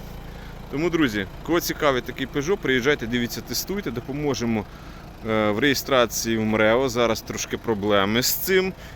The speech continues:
якщо ви самі надумаєте реєструвати автомобіль там із... Чергу і так далі. Ми це все допоможемо вам зробити. Також анонсую, що працює програма "Лізинг-кредит".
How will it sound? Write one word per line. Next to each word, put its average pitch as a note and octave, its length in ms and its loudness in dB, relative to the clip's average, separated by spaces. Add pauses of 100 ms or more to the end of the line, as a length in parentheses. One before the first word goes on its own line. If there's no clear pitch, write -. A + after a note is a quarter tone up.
якщо D3+ 300 -4
ви D3 80 -2
самі C#3+ 380 0
надумаєте B2+ 880 0 (340)
реєструвати B2 760 -2
автомобіль A2 640 -6
там F#2 220 -6
із... F2 340 -10 (1400)
Чергу F#3 400 4
і A#2 60 2
так A2+ 200 -4
далі. F#2 240 0
Ми A#2 120 -4
це C#3+ 120 -8
все B2+ 160 -6
допоможемо G#2 480 -4
вам F2+ 140 -4
зробити. E2+ 460 -8 (160)
Також F3+ 260 2
анонсую, F3+ 360 2
що E3 120 -4
працює D#3+ 320 0
програма D3 480 4
"Лізинг-кредит". A#2+ 840 2